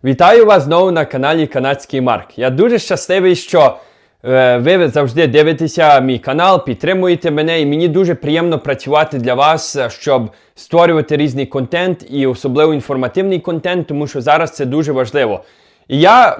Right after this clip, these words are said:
почав серію, е, де я розповідаю про всі провінції Канади, і я вже зробив відео про Альберту окремо, про Британську Колумбію окремо.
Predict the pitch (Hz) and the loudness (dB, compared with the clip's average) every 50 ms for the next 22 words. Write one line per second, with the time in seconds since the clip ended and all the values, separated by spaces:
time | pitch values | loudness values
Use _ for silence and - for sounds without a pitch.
0 | - _ - 160 - - 190 196 185 - - - 185 190 185 190 190 185 190 185 | -6 _ -4 -4 0 2 2 2 2 0 0 2 2 2 4 2 2 2 2 4
1 | 180 180 175 156 - - _ _ - 127 135 131 127 123 117 131 151 160 160 147 | 4 2 0 0 -4 -8 _ _ -4 -2 0 0 0 0 0 2 2 2 4 2
2 | 143 139 139 - - - 147 139 131 135 156 175 185 180 - - - 147 139 120 | 2 2 -2 -4 -6 -6 -6 -4 0 2 2 2 2 0 -2 -2 -2 -2 -2 -2
3 | - - - 208 226 226 - - 180 165 156 175 196 190 175 - - 185 180 180 | -4 -6 -4 -2 -2 -2 -2 -2 -4 -2 0 0 0 -2 -4 -6 -6 -4 -2 0
4 | 180 175 170 - _ _ _ _ _ - 151 156 156 156 156 160 170 160 202 202 | 0 0 -2 -2 _ _ _ _ _ 0 2 2 4 4 4 4 4 4 4 4
5 | 185 143 151 156 165 180 185 175 196 180 147 175 165 160 185 185 165 170 180 170 | 4 2 0 0 2 2 2 0 -2 -2 -2 -4 -2 0 0 0 0 0 0 2
6 | 165 165 147 - - 139 131 127 123 120 117 160 180 190 196 - - 202 190 180 | 2 2 2 0 0 2 4 4 4 2 2 2 2 2 2 0 0 0 2 2
7 | 170 - 196 185 185 185 185 190 196 190 - - _ _ _ _ _ _ _ _ | 0 -2 0 2 2 2 2 0 -2 -4 -4 -10 _ _ _ _ _ _ _ _
8 | - 156 160 160 151 147 139 135 123 113 110 110 117 143 135 - 160 165 151 - | 0 4 4 6 6 6 6 6 6 4 2 0 -2 -4 -2 0 -2 -2 -2 -4
9 | - - 139 127 - - 147 160 196 214 214 190 165 196 196 196 196 190 180 180 | -4 -4 -4 -4 -2 -2 0 2 4 2 2 2 0 0 2 2 2 2 2 0
10 | - 185 196 190 196 190 196 196 202 | -2 -2 0 0 0 0 0 -2 -2